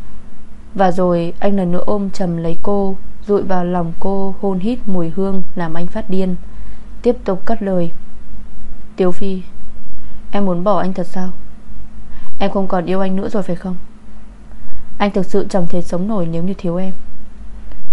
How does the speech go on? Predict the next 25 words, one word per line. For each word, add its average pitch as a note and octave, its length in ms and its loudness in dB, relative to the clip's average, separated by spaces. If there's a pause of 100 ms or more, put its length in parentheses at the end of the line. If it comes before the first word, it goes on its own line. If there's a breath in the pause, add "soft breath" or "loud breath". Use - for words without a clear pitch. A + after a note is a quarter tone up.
Cả F#3+ 100 4
ngày F3 180 -2
hôm F#3+ 220 4
nay F#3 320 4
đối F3 140 -6
với F#3 100 0
anh F#3 160 6
rất A3+ 200 0
tệ, F#3+ 120 -2 (580)
rất A3 200 2
rất A3 180 -2
tệ. F#3+ 140 2 (880)
Anh F#3+ 180 -2
nhớ F3 200 2
em, F#3+ 180 -6 (800)
nhớ F#3 140 0
em F#3+ 200 0
nhiều F#3 180 2
lắm." F#3 120 -6 (1040)
Cảm F#3 180 0
xúc B3 280 2
lúc B3+ 160 -2
có F3+ 140 -2
rượu A3 240 2 (120)
là F3 340 0